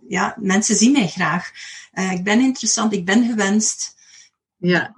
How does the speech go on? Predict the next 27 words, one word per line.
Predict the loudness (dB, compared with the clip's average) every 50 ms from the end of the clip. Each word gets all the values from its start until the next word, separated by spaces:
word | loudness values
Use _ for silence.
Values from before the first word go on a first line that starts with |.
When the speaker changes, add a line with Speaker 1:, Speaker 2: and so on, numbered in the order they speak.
| -12 _
Speaker 2:
dit | 2 2 2 4
herinnert | 4 4 6 6 6 6 4 4 4
mij | 4 4 6 6 4 4
ook | 2 2 2 2 2 0
aan | 2 2 2 2 2 0
dat | 0 0 2 2
ik, | 2 2 0 -2 -12 _ -20 -20 -20 _
toen | -6 -2 -2 0
ik | 0 0
geboren | 0 -2 -2 0 0 0 2 2 0 0 -2
was, | -2 -2 -2 -2 -4 -6
ik | -4 -2
ben | 0 2 2 2
op | 0
de | 0 0
dag, | 2 0 0 0 -6 -12 -18 -18 -8
eh, | -2 0 0 0
van | 0 0 -2 -2
de | 0 2
verjaardag | 2 4 4 4 2 2 0 0
van | 0 0
mijn | 0 0 0
vader | 0 2 2 2 2 0 -2
geboren. | -2 -2 0 0 0 0 0 0 -2 -4 -4 -6 -8 _ _ _ _ -12 -6
Speaker 1:
Mhm. | -4 -2 0 0 -2 -2 -6 _ _ _ _ _ _ _ _ _ -20 -20 _ _ _ _ _
Speaker 2:
En, | 2 4 4 4 2 0 -2 -6 -10 _
ehm, | -4 -2 0 0 0 -2 -2 -4 -6 -6